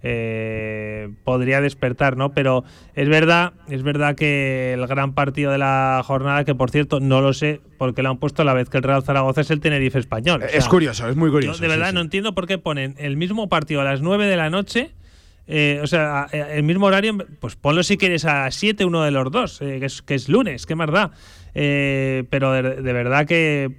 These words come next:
Speaker 1: tener los dos partidos, yo creo que, bueno, como aficionado del Zaragoza, obviamente el más importante, pero el segundo partido yo creo que más, eh, más importante de la ca-, de la jornada,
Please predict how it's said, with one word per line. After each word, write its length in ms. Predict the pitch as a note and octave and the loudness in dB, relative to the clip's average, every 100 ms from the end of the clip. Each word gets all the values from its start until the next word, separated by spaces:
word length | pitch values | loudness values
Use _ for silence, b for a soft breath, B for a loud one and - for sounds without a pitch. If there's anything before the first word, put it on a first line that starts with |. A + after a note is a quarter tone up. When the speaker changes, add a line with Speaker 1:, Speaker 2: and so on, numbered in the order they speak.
| - | -4
Speaker 1:
tener 320 | D3 C#3 D#3 | 0 2 2
los 180 | F3+ F3 | 2 2
dos 200 | F3+ E3 | 0 0
partidos, 500 | F3 D#3 E3 C#3+ B2+ | -2 -2 0 0 0
yo 120 | D3 | 0
creo 180 | D#3 D#3+ | 0 0
que, 100 | C#3+ - | -2 -6
bueno, 300 | - B2+ A#2 | -12 -10 -10
como 140 | G#2+ A2+ | -8 -8
aficionado 400 | G#2+ A#2+ B2 A#2+ | -8 -4 -2 0
del 140 | C3+ | 0
Zaragoza, 480 | C#3+ C3 C3+ C3+ D#3 | 0 0 0 0 0
obviamente 440 | C#3 C3+ C#3 C3+ | 0 0 -2 -2
el 80 | E3 | -2
más 180 | C#3 C3+ | 0 -2
importante, 520 | B2+ B2 D3 E3+ A#2+ B B - | -2 0 0 -2 -4 B B -4
pero 240 | C#3+ C#3 | -2 0
el 80 | D3 | -2
segundo 540 | - D3 D3 E3 F3 | -2 0 0 2 2
partido 400 | F3 F3+ F#3 F3+ | 4 2 2 2
yo 100 | F3+ | 2
creo 240 | E3+ F3+ E3+ | 2 0 0
que 80 | |
más, 380 | F3 E3+ E3 - | -2 -2 -2 -6
eh, 680 | E3 E3 E3 E3 E3 D#3+ D#3+ D#3+ | -6 -2 0 2 2 0 -2 -2
más 200 | D#3+ E3+ | -2 0
importante 420 | D#3 D#3+ D#3+ D#3+ | 0 2 2 2
de 20 | |
la 100 | D#3 | 2
ca-, 120 | D#3 | 0
de 140 | D#3 D#3 | -2 0
la 100 | D3 | 2
jornada, 480 | D#3 D#3 F3 B2+ | 0 2 2 0